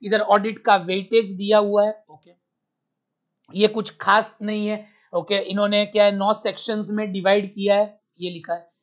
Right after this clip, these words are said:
entire syllabus is divided into eleven chapters और सेक्शन वाइज, ये आप मॉड्यूल से देख सकते हैं,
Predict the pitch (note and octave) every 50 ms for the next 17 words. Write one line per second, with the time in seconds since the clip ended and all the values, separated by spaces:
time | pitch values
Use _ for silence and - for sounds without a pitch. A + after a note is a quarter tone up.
0 | _ _ _ - - G#3+ A3 G#3+ A3 A#3+ A#3 B3 A#3+ A#3+ - A3 A3 A3 G#3+ A#3
1 | - - A#3+ G3+ F3+ G3+ F#3+ G#3 G#3 G#3 G3+ A3 G#3+ G#3 - A3 G#3+ G#3+ G3+ G#3
2 | E3+ C3+ - _ _ _ - G#3 G#3 G#3+ G#3+ G#3+ A3+ A3+ G#3+ A3+ G#3+ G3 G3 _
3 | - A3 G#3 F#3+ A3+ G#3 G#3+ - - G3 F#3+ - - - A3 G#3 G#3 A3 A#3 B3+
4 | A3 A3+ G#3 F#3+ G3 F#3 F3+ F3 F3 F#3 G3 G3+ G3 G3 G#3 F#3+ E3+ E3+ F3+ F#3+
5 | _ _ - G#3 F#3 - _ G3+ G3 G3 G3 G3